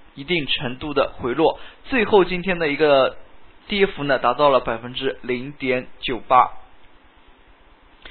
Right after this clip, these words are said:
从今天盘面题材来看，石墨烯、镍涨价、钛白粉这一类小金属呢，也是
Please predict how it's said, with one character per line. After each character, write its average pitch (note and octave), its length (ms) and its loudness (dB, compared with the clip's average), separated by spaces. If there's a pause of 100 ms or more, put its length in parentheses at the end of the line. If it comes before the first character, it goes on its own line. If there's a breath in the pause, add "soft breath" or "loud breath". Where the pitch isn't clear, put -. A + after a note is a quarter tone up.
(280 loud breath)
从 G3 260 0
今 B3 240 -2
天 A3+ 460 4
盘 D3+ 200 4
面 G3 360 2
题 - 200 -8
材 E3+ 260 4
来 C3+ 180 6
看， - 320 0 (1300 loud breath)
石 - 240 -2
墨 G#3 220 2
烯、 G#3+ 340 -4 (200)
镍 G#3 240 -2
涨 A#2+ 260 -2
价、 E3 320 6
钛 A#3+ 140 2
白 E3+ 220 8
粉 D3 260 -4 (180)
这 G#3+ 160 6
一 E3+ 160 8
类 E3 380 6
小 C#3+ 280 6
金 B3 300 -4
属 C#3+ 240 -2
呢， A#2+ 340 2
也 A#2 240 -2
是 C3+ 680 0